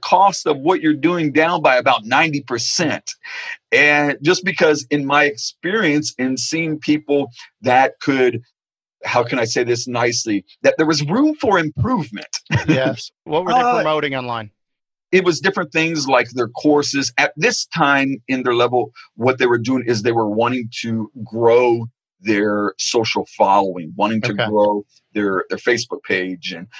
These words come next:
Speaker 1: I don't even know if Instagram was around then, but they were wanting to grow that, uh, social page. And that, at that time, that was something that I really excelled in, that I had people reaching out. I kinda did it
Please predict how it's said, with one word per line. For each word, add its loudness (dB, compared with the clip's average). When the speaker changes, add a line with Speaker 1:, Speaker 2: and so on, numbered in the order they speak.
Speaker 1:
I -8
don't 0
even 0
know 4
if -4
Instagram -2
was -2
around -2
then, -4
but -2
they 4
were 2
wanting -2
to -6
grow 0
that, 0
uh, -2
social -2
page. 0
And -2
that, 4
at -2
that 0
time, 0
that 0
was 2
something -4
that 0
I 0
really 2
excelled 0
in, -4
that -2
I 0
had 0
people -4
reaching -2
out. 0
I 0
kinda 0
did 0
it 0